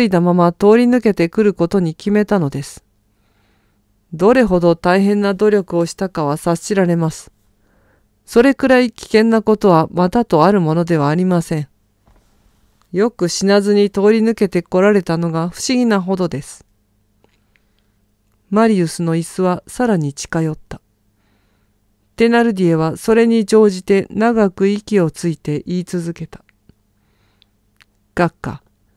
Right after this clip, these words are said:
下水道は広い練兵場とは違います。隠れるものは何もなく、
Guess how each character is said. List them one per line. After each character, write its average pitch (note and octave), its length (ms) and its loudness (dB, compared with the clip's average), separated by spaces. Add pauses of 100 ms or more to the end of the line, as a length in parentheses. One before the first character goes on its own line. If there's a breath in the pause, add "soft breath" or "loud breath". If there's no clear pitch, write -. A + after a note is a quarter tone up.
(420)
下 F#3 180 0
水 A3 300 -2
道 G#3 180 4
は G3+ 220 4
広 A#3 400 4
い G3 40 2
練 G3 260 2
兵 G#3+ 200 4
場 G#3 240 0
と G#3+ 160 -2
は E3 120 2
違 F3+ 380 -2
い F3+ 60 -2
ま E3 140 -2
す。 - 240 -16 (1000)
隠 F3+ 260 0
れ G3+ 140 6
る F3+ 80 0
も E3 160 2
の F#3 140 2
は E3 120 2
何 F3 280 2
も G#3 140 4
な G3+ 140 2
く、 E3 220 -6